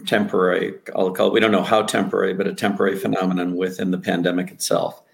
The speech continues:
So some industries, people will truly be at the quote unquote office.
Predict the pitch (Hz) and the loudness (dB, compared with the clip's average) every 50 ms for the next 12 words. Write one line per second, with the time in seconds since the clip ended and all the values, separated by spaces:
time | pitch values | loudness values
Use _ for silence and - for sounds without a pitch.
0 | _ _ _ _ _ _ _ _ - - 131 110 101 98 98 98 98 98 98 95 | _ _ _ _ _ _ _ _ -4 0 2 4 4 4 4 2 2 0 -2 -4
1 | - - - - - 117 107 107 107 107 101 101 113 107 101 98 98 - - 98 | -6 -8 -6 -2 0 0 2 0 0 -2 -2 -2 -2 -2 -2 -2 -2 -2 -4 -4
2 | 95 - - 110 101 101 104 92 90 95 95 95 - - 123 117 104 101 92 92 | -4 -2 -4 -4 -2 -2 -2 0 0 0 -2 -2 -4 -2 -2 2 2 2 2 2
3 | - 101 101 90 90 90 90 - 95 95 92 92 - 104 95 95 - 101 98 95 | 2 2 4 4 2 2 2 2 2 2 2 2 0 -2 -2 0 0 0 2 2
4 | 92 92 92 92 - 107 95 92 90 90 90 - - - - - - - | 2 0 0 0 0 0 2 2 2 0 0 -2 -4 -4 -4 -4 -4 -6